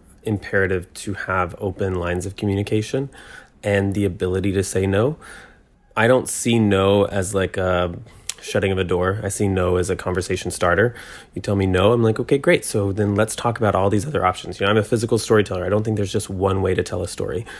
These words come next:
So if you're not comfortable with this touch, if you're not comfortable with this motion, if this move, this position, great. Let's look at all the ways that we can change this to still stay within your bounds, you know, your,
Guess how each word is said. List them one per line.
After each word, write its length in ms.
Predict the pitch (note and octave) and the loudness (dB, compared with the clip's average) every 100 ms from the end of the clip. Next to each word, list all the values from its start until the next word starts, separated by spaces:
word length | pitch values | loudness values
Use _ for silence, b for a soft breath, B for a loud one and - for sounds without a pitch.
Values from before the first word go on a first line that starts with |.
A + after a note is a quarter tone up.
| B B | B B
So 160 | G#2 | 2
if 140 | F#2+ A#2 | 4 6
you're 100 | B2+ | 4
not 140 | F#2+ | 4
comfortable 340 | B2 A#2 G#2+ | -2 -2 -2
with 140 | G2 F#2+ | -2 -2
this 160 | G2+ | -6
touch, 380 | - G#2+ G2+ - | -2 -4 -4 -8
if 140 | - - | -10 0
you're 100 | G#2+ | 0
not 120 | G2 | 0
comfortable 360 | G#2+ G#2 G2 G2 | -4 -4 -2 -2
with 80 | |
this 220 | - F#2+ F#2+ | -2 -4 -2
motion, 400 | F#2 - F#2 F2+ | -4 -4 -6 -6
if 100 | - | -6
this 180 | F#2 | -8
move, 440 | G2 F#2+ F2+ - - | -4 -2 -4 -6 -8
this 160 | F#2 | -8
position, 520 | - E3+ F#2+ - F#2 - B B B | -8 -6 -6 -6 -10 -10 B B B
great. 280 | D#3+ D#3 - B B B | 2 2 0 B B B
Let's 220 | A2+ A2+ | 0 2
look 220 | A#2 A#2 A#2 | 0 2 2
at 80 | |
all 160 | G2 G2+ | 4 4
the 80 | G#2+ | 4
ways 220 | G2+ F#2 | 4 2
that 100 | F#2+ | -4
we 100 | F#2+ | -6
can 400 | - F#2+ F2+ E2+ - | -4 -4 -4 -6 -6
change 340 | B2 B2 A#2 | 0 2 2
this 300 | G#2 F#2 - | -2 -4 -6
to 560 | - - F#2+ F#2 F2+ F2 | -12 -8 -4 -2 -4 -6
still 260 | - B2 | -2 0
stay 200 | A2+ G#2+ | 2 2
within 260 | G2 F#2+ F#2+ | 2 2 2
your 140 | G2 | 4
bounds, 520 | G2+ G2 F#2 F#2 F#2 - - | 4 2 2 -2 -4 -12 -12
you 160 | A#2 G2+ | -2 0
know, 100 | F#2 | 0
your, 380 | F#2 F#2 F2+ | 2 2 0